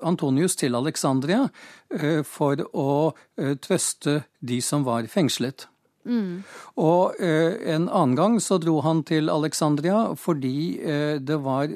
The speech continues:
Speaker 1: mange som utfordret kristendommen. Vi skal huske at kristendommen på den tiden ikke hadde funnet helt formen ennå. Det var mange ting som ikke var ganske på plass.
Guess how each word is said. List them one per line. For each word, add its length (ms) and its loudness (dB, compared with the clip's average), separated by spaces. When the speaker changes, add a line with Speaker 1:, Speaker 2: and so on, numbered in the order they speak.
Speaker 1:
mange 500 0
som 260 -2
utfordret 680 -4
kristendommen. 720 2
Vi 60 -4
skal 180 0
huske 160 -4
at 100 -4
kristendommen 500 0
på 120 -4
den 160 0
tiden 340 -2
ikke 220 -6
hadde 180 -4
funnet 580 0
helt 460 -2
formen 500 0
ennå. 360 0
Det 80 -4
var 100 -2
mange 340 0
ting 240 -2
som 200 -2
ikke 220 -4
var 160 -4
ganske 480 0
på 160 -4
plass. 400 0